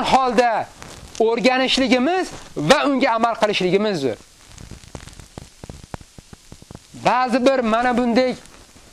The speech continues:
safsatalar bilan o'zimizni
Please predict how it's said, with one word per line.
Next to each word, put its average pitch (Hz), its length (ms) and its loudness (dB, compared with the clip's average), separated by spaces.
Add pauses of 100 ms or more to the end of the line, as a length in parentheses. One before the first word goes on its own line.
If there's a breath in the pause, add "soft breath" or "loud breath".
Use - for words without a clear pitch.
(1500)
safsatalar 202 880 -2
bilan 190 200 0 (140)
o'zimizni 170 560 -2